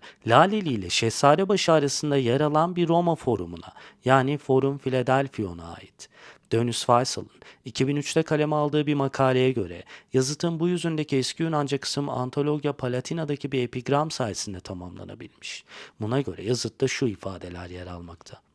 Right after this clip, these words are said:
"Bu işleri sözlerle adadı. Bunları gönüllü olarak Muselios yaptı.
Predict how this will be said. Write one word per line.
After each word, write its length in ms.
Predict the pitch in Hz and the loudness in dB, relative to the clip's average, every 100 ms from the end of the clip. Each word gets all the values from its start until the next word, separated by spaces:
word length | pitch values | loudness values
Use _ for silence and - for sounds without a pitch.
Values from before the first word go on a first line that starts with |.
| _ - - - - | _ -20 -20 -20 -4
"Bu 140 | 139 135 | 0 2
işleri 540 | - - 120 113 110 _ - | 2 2 2 2 -2 _ -12
sözlerle 640 | - 104 92 92 90 87 | -4 -4 -2 -6 -8 -10
adadı. 420 | 85 - - - _ _ - - _ - | -14 -16 -20 -20 _ _ -20 -20 _ -2
Bunları 380 | 127 123 120 113 | 0 2 2 0
gönüllü 500 | 104 120 117 113 117 | 0 0 2 0 2
olarak 460 | 113 107 107 104 - _ - | 2 2 0 -2 -6 _ -8
Muselios 760 | 110 - 104 95 90 82 - 92 | -6 -4 -4 -4 -8 -10 -8 -8
yaptı. 420 | 85 _ - | -12 _ -20